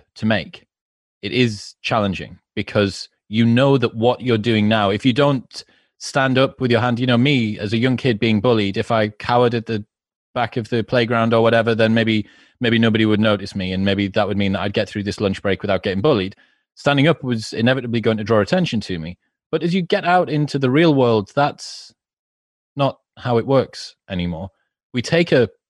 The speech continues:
playground mentality and we do map that onto the real world. And it took me a very long time to realize this. The risks of saying something interesting <laughs> or potentially a little bit off,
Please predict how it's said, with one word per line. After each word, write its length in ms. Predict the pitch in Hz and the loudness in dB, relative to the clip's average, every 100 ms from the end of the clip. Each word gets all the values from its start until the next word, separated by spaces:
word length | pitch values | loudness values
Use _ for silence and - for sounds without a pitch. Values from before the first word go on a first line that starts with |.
| _ | _
playground 440 | - 127 131 117 104 | -2 -2 2 0 0
mentality 520 | 104 101 143 131 113 | -2 0 2 2 0
and 100 | 101 | -2
we 100 | 104 | -2
do 180 | 117 143 | 0 2
map 260 | 120 113 | 2 -2
that 260 | 120 80 - _ - | -4 -4 -6 _ -8
onto 220 | 104 101 | -6 -4
the 100 | 101 | -2
real 200 | 101 95 | 0 0
world. 260 | 90 85 95 | 0 -4 -8
And 60 | |
it 60 | 98 | -8
took 160 | 123 | -4
me 80 | 135 | -2
a 40 | 110 | 0
very 160 | 107 | 0
long 180 | 101 95 | 0 -2
time 240 | - 98 95 | -4 -6 -6
to 80 | |
realize 400 | 95 123 110 90 | -4 0 0 0
this. 280 | - 76 - _ _ _ _ _ _ _ _ _ _ _ | -6 -12 -14 _ _ _ _ _ _ _ _ _ _ _
The 340 | 120 110 107 - | 0 0 -2 -4
risks 600 | 104 151 - - - - - | -2 0 -2 -12 -18 -12 -8
of 140 | 101 | -6
saying 300 | - 127 135 | -2 0 0
something 340 | - 120 120 110 | -2 -2 0 0
interesting 800 | 113 - 104 - - 82 87 - | 0 0 -4 -6 -12 -10 -12 -12
<laughs> 80 | - | -2
or 240 | 117 104 - _ _ _ | 2 2 -2 _ _ _
potentially 460 | - 120 113 117 104 | -2 -2 0 0 0
a 80 | |
little 220 | 107 101 104 | 2 0 -2
bit 140 | 98 | 0
off, 260 | 104 - | -2 -4